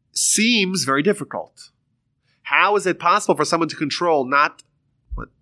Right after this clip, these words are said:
just what they behave, how they act, but also what they desire? Because if the Torah tells me, "Listen, you want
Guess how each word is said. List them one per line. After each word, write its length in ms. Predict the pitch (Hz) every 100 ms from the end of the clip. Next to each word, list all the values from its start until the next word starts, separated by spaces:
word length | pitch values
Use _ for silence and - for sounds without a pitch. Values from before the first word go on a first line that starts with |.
| -
just 200 | 123 -
what 120 | 107
they 100 | 98
behave, 640 | - 98 139 185 151 113
how 160 | - 113
they 160 | 107 -
act, 520 | 170 151 131 _ _ _ _ _ -
but 80 | 143
also 200 | 151 127
what 180 | 110 -
they 80 |
desire? 460 | 107 127 214 185 104 -
Because 180 | 196 185 -
if 140 | 202 202
the 80 |
Torah 220 | 208 294 247
tells 180 | 185
me, 60 | 156
"Listen, 280 | 185 - 104
you 300 | 120 208 240
want 600 | 143 151 156 156 - -